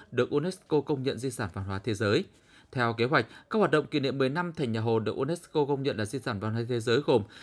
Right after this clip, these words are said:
trưng bày triển lãm di sản văn hóa vùng đất Tây Đô với chủ đề Kinh thành Tây Đô, lịch sử và văn hóa và hội thảo khoa học mười năm nghiên cứu, bảo tồn và phát huy giá trị di sản Thành Nhà Hồ,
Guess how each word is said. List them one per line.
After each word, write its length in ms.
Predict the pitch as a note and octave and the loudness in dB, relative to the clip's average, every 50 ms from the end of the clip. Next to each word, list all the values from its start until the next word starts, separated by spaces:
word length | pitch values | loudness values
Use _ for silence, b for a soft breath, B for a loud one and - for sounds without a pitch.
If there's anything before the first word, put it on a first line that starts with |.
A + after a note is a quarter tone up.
| B - | B 0
trưng 160 | - G3 F3+ | 2 4 4
bày 160 | E3 D#3 B2+ A2+ | 6 4 2 2
triển 180 | - B2+ A2 | 0 -2 -2
lãm 180 | A2+ A2+ A#2 C3 | 0 -2 -2 -2
di 100 | D#3 E3 | -4 -4
sản 200 | - - B2+ G#2 | -4 -4 -4 -4
văn 120 | A#2 A#2+ A#2 | -4 -6 -4
hóa 220 | A#2 G#2+ G2+ A#2+ | -2 -2 -2 -2
vùng 280 | B2+ - A#2+ G2 G2+ A2 | -2 -2 -4 -2 -2 -4
đất 120 | D#3+ - - | -4 -2 0
Tây 120 | - C#3+ C3+ | 0 2 2
Đô 180 | C3 B2+ A#2+ | 2 2 2
với 220 | A2 A2+ G#2 A2 A#2+ | 2 2 2 2 2
chủ 160 | - - B2+ | 0 0 0
đề 220 | G#2+ A2 G2+ F#2 | 2 4 4 2
Kinh 300 | - - C3 C3+ B2+ A#2 | 2 -2 -6 -6 -6 -6
thành 240 | - B2+ A2+ G#2 F#2 | -4 -4 -4 -4 -4
Tây 160 | - - A#2 | -2 -2 0
Đô, 220 | A#2 A#2+ A#2 A2+ G#2+ | 4 4 4 4 4
lịch 160 | G#2 G#2 - | 2 -2 -4
sử 240 | - - C3 A2 F#2 | -4 -2 -2 -2 -2
và 140 | - G2 | -2 -4
văn 160 | F#2 G#2 G#2 G#2 | -6 -6 -6 -4
hóa 300 | G2+ G2+ G2 G#2+ D3 B B B B B B - | -2 0 2 2 0 B B B B B B 0
và 80 | D#3+ D#3 | 2 2
hội 120 | D3 C3+ | 2 4
thảo 220 | - C#3+ B2 G2 - - | 4 2 2 2 0 -2
khoa 100 | B2+ B2 | -4 -2
học 200 | C3+ A2 B B B B B - | -2 -2 B B B B B 2
mười 140 | D3 D3 | 2 4
năm 220 | D3 E3+ E3+ E3+ E3 | 4 2 -2 -4 -4
nghiên 140 | E3+ D#3+ - | -4 -4 -4
cứu, 220 | - C3+ C#3+ E3+ | -2 0 0 0
bảo 140 | E3 C#3 A2 | 0 0 -2
tồn 280 | - - A#2 G#2+ G#2 | 0 0 0 0 0
và 160 | F#2 G#2 G2+ G2 | 0 -2 -2 -2
phát 160 | - D3 C#3+ | -4 -4 -2
huy 180 | D#3+ D3 C3 | -2 -2 -2
giá 180 | A#2 - A#2 B2 | -2 -2 -4 -4
trị 200 | B2 - D#3 B2+ | -2 -2 -2 -2
di 120 | B2+ C#3+ | -2 -4
sản 220 | C3+ - C#3+ A2+ F#2 - | -4 -4 -4 -6 -6 -6
Thành 160 | - G2 F2+ | -6 -6 -6
Nhà 80 | F#2 F#2 | -6 -4
Hồ, 260 | F#2 G#2 G#2+ G2+ B | 0 0 0 0 B